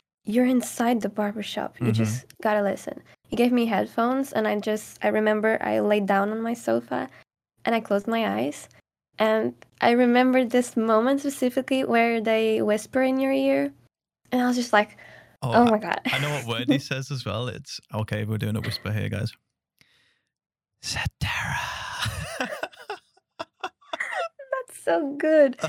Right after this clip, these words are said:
Speaker 2: <laughs>
Speaker 1: Honestly, it was the first moment in my life where I ever experienced A S M R, and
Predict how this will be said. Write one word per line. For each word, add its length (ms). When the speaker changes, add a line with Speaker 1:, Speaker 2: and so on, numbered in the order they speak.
Speaker 2:
<laughs> 280
Speaker 1:
Honestly, 480
it 60
was 320
the 120
first 540
moment 340
in 80
my 120
life 340
where 140
I 100
ever 500
experienced 640
A 80
S 160
M 160
R, 240
and 260